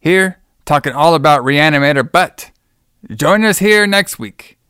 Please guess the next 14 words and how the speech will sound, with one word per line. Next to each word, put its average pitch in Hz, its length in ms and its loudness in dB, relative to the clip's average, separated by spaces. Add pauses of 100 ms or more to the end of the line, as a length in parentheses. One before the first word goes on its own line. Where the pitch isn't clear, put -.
(460)
as 117 220 -2
we 143 100 -2
continue 135 500 -4
our 110 140 -2
Mad 123 380 -2
Scientist 117 600 -6
Month 110 420 -10 (340)
with 160 380 -4 (640)
the 147 180 -4
actual 143 340 -2
creators 151 640 -4 (1120)
of 113 160 -6
Reanimator, 104 560 -8
brother. 107 360 -10